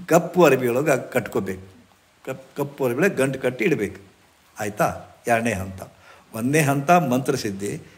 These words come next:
ಎರಡನೇ ಹಂತ ಇದನ್ನ ಆಪೋಷಣ ಮಾಡಿ ಇದನ್ನ ತಯಾರು ಮಾಡ್ಕೊಳ್ಳೋದು. ಮುಂದೆ ಮುಂದಿನ ಹಂತ ದೇವರಲ್ಲಿ ಕೇಳ್ಕೊಳ್ಳೋದು. ಒಂದು ಅಗೋಚರ ಶಕ್ತಿ, ಒಂದು ಶಕ್ತಿ ಅದ. ಈ ಮರಣ ಬರ್ತಕ್ಕಂಥ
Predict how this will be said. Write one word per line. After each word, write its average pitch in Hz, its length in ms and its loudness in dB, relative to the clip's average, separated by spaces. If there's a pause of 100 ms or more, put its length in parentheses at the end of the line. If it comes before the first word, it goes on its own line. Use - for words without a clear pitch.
(160)
ಎರಡನೇ 131 260 2
ಹಂತ 120 240 0
ಇದನ್ನ 135 460 0 (480)
ಆಪೋಷಣ 135 500 0
ಮಾಡಿ 120 600 -2 (160)
ಇದನ್ನ 120 200 0
ತಯಾರು 127 320 4
ಮಾಡ್ಕೊಳ್ಳೋದು. 98 580 -4 (600)
ಮುಂದೆ 175 440 8
ಮುಂದಿನ 165 420 6
ಹಂತ 139 320 4 (1500)
ದೇವರಲ್ಲಿ 143 340 6
ಕೇಳ್ಕೊಳ್ಳೋದು. 135 600 6
ಒಂದು 127 180 0
ಅಗೋಚರ 139 460 4
ಶಕ್ತಿ, 127 680 -2
ಒಂದು 117 160 -6
ಶಕ್ತಿ 143 420 2
ಅದ. 135 340 2 (560)
ಈ 120 200 2
ಮರಣ 120 360 2 (640)
ಬರ್ತಕ್ಕಂಥ 123 640 0